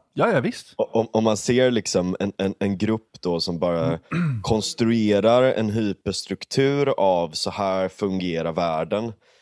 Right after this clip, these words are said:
Speaker 2: ehm, mellan varandra och, och lyckas liksom få ihop det på något knasigt sätt eller ett enhetligt system
Speaker 1: Mm.
Speaker 2: där man till slut kan övertyga alla om att det här är rätt väg att gå.
Speaker 1: Precis.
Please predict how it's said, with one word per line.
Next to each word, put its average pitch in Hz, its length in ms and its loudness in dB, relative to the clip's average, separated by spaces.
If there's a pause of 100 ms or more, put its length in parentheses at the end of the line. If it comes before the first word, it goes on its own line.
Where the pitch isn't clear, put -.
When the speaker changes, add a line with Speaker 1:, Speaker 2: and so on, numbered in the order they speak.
(240)
Speaker 2:
ehm, 85 760 -4
mellan 90 400 -4
varandra 87 460 -2
och, 90 200 0 (180)
och - 180 -6
lyckas 95 500 -4
liksom 87 200 -8
få 90 120 -4
ihop 92 260 -6 (120)
det 117 100 -2
på - 120 -4
något 92 360 -6 (1040)
knasigt 98 500 -4
sätt 101 300 -2
eller 90 120 0
ett - 80 -6
enhetligt 87 600 -4
system 107 520 -2 (320)
Speaker 1:
Mm. 123 180 0
Speaker 2:
där 104 40 4
man 104 160 0
till 95 120 -8
slut 120 380 -4
kan 120 120 0
övertyga 95 540 0
alla 95 160 -2
om 87 80 -4
att 90 140 -6
det - 60 -6
här 90 580 0
är 92 140 0
rätt 92 240 -4
väg 85 280 -2
att 80 140 -8
gå. 107 320 -2 (360)
Speaker 1:
Precis. 127 440 -2